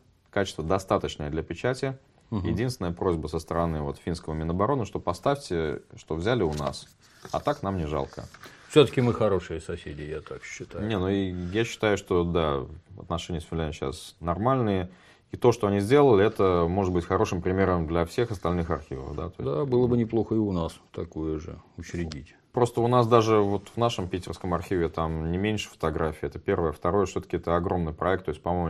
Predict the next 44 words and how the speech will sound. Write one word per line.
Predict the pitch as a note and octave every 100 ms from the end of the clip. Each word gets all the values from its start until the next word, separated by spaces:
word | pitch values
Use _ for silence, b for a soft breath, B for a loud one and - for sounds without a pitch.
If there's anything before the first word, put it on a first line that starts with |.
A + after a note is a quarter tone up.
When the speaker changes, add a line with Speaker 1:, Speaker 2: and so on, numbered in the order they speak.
| D#2+
Speaker 1:
они |
лет | D#2+ E2 -
пять | F2 D2+
готовились | D#2 D2 D#2 C#2+ C#2+
к | -
этому. | D#2 - -
То |
есть | D2
лет | E2 -
пять | F#2 E2
всё | -
это | C#2 D2+
сканировали, | - F2 G2 A#2 G#2+ F#2+ E2+
оцифровывали, | E2 D#2 F2 - G#2+ G2+ F2+ E2 D#2+ D#2 D#2 D2
картотеку | C#2+ - E2 G2+ A#2 -
Speaker 2:
Ну, | F2+
Speaker 1:
делали | F2+ E2+ E2
Speaker 2:
тут |
Speaker 1:
электронную. | - F2 A2
Speaker 2:
главное | A#2 G2+ G2
Speaker 1:
Просто | G2+
Speaker 2:
делать, | C3+ A2+ D#2+ F2
в | D#2+
общем-то. | D2+ D#2 D#2
Как | D2+ B2 -
там | A#2+ G#2
говорил | G2+ G2+ F#2+
наш | F#2 F2
друг | F2+ F2
Конфуций, | F2+ E2+ - F2+ F2 D#2
любой | F2 F2 E2+
там | D#2 D#2
самый | G2 E2+ E2
длинный | F2 D#2 D#2+
путь | - G#2+ F2
начинается | E2 F2 F2 D2+ - D#2+ E2+ -
с |
первого | - F2 E2 E2
шага. | - D#2+ C#2+ C#2 D#2
А |
у | F2
нас | G2 G2+
вон | - D2+ - B B B B
академик | F#2+ F2 G#2+ G#2 G#2 F2+ E2 E2